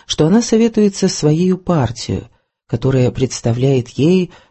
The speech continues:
как она сделается ненавистной в глазах народа, если откроется,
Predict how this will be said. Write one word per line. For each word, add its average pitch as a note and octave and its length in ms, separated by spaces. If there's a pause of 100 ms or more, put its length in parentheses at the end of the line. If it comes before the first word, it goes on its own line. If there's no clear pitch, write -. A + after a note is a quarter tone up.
как C3+ 240
она C3 320
сделается C3+ 680
ненавистной C3+ 840
в G#2+ 80
глазах A#2+ 500
народа, C3 540 (560)
если B2 340
откроется, E3 840